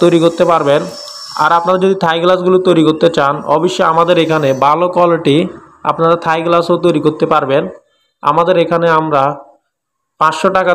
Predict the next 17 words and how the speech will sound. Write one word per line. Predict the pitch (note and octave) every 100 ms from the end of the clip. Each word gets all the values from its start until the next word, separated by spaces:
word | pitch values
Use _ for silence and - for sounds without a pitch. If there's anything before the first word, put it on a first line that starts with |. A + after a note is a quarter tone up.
| F3
থেকে | E3 D#3+ D3 E3+ - _ -
আমাদের | D3+ E3 F3+ F3
এখানে | F3+ F3+ F3 F3+ - _ D#3+
আটশোশো | E3+ - E3+ F#3 F#3
পঞ্চাশ | F3+ E3+ E3+
টাকা | D#3+ D#3
পর্যন্ত | D#3+ C#3+ D3 C3+ C3+ -
থাই | D#3 D#3+
গ্লাসের | F3 E3+ E3+ C#3+
ভালো | C#3 D3+ E3
quality, | E3 D#3 D3 D3 D#3+ D3+
বিভিন্ন | D3 D#3 E3+ D#3
design, | D3+ E3 E3+ D3+
বিভিন্ন | D3 D3+ E3+ G#3 - - _ _ _ _ _ _ -
কাজের | D#3 D#3 D#3 D#3
quality | D3+ D3+ D3+ E3+ D#3
আপনারা | D#3 D3+